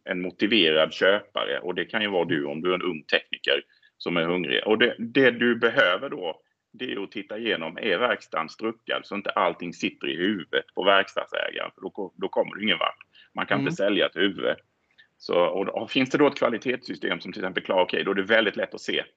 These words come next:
Speaker 1: strukturen och man vet att det rullar framåt för alla avtal och sånt finns, finns lagrade och, och sådär.
Speaker 2: Mm.
Speaker 1: Det
Speaker 2: Mm.
Speaker 1: andra jag ser, förutom den här stora förändringen när det gäller ägarstruktur i branschen,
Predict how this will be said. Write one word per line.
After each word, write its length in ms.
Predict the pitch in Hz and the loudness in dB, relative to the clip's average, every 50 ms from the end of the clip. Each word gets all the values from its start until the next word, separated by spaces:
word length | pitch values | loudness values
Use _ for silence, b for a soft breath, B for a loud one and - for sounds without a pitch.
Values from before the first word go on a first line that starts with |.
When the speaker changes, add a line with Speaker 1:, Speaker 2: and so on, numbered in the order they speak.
| _ _ _ _ | _ _ _ _
Speaker 1:
strukturen 720 | - - 107 98 - - 123 120 117 110 117 113 107 110 | -10 -8 -8 -6 -2 0 0 2 2 2 2 2 0 0
och 80 | 98 95 | -2 -4
man 160 | 92 92 95 | -4 -2 0
vet 220 | 101 90 - - | 0 0 -2 -2
att 80 | 80 - | -6 -8
det 100 | 90 80 | -6 -4
rullar 380 | 82 95 98 92 85 65 67 - - | -2 -2 -2 0 -2 -2 -4 -4 -2
framåt 400 | - 85 71 67 65 - - - | -2 -2 -2 -4 -8 -12 -8 -6
för 60 | 85 | -4
alla 260 | 80 76 73 71 - - _ _ _ _ _ _ | -2 -2 -2 -4 -4 -8 _ _ _ _ _ _
avtal 420 | - 101 104 101 92 - 76 73 69 | 2 4 4 4 2 -2 -4 -4 -4
och 60 | - | -6
sånt 200 | - 78 73 - - | -10 -12 -14 -14 -16
finns, 320 | - 78 73 - - _ - | -16 -16 -16 -18 -20 _ -16
finns 180 | 82 80 78 | -14 -10 -2
lagrade 540 | 85 92 92 95 92 78 71 62 58 - 69 | 2 6 6 6 6 4 0 -2 -2 -4 -4
och, 220 | 69 69 67 - - | -6 -6 -8 -8 -10
och 80 | - - | -12 -8
sådär. 240 | - - - - - _ _ 147 | -6 -6 -6 -6 -8 _ _ -6
Speaker 2:
Mm. 260 | 143 139 139 147 160 | -4 -4 -4 0 2
Speaker 1:
Det 80 | - | 2
Speaker 2:
Mm. 100 | - - - - 151 160 175 | 2 4 4 4 4 4 2
Speaker 1:
andra 240 | 180 170 165 165 - | 0 -2 -2 0 0
jag 160 | - - - | -2 -4 -6
ser, 320 | - - 67 69 73 80 - _ _ _ _ _ _ _ _ _ _ _ - | -8 -8 -8 -8 -8 -10 -12 _ _ _ _ _ _ _ _ _ _ _ -4
förutom 500 | 117 110 120 131 131 127 - 104 98 98 | -2 0 0 0 -2 -4 -6 -8 -6 -4
den 140 | 104 110 | -4 0
här 120 | 120 110 104 | 0 -2 -2
stora 640 | - - - - 120 127 123 117 104 98 87 90 87 | -4 -8 -8 -6 -4 -4 -4 -2 0 0 0 0 -2
förändringen 880 | - - 113 113 117 110 101 92 90 82 82 85 85 85 82 82 82 - _ _ _ _ _ _ _ - | -4 -6 -2 0 0 0 0 -2 -4 -8 -8 -6 -4 -4 -4 -6 -8 -14 _ _ _ _ _ _ _ -8
när 200 | 101 98 92 92 | -4 -2 0 0
det 60 | 92 | 2
gäller 280 | 92 95 92 80 - - 107 | 2 2 0 0 -2 0 2
ägarstruktur 840 | 113 117 117 113 98 82 80 - - 92 80 - - 90 87 92 | 4 4 4 2 0 -4 -4 -6 -10 -14 -12 -8 -6 -6 -4 -4
i 40 | 101 | -2
branschen, 520 | 113 123 113 95 82 78 - - 65 - | 0 0 0 0 -2 -4 -6 -6 -8 -8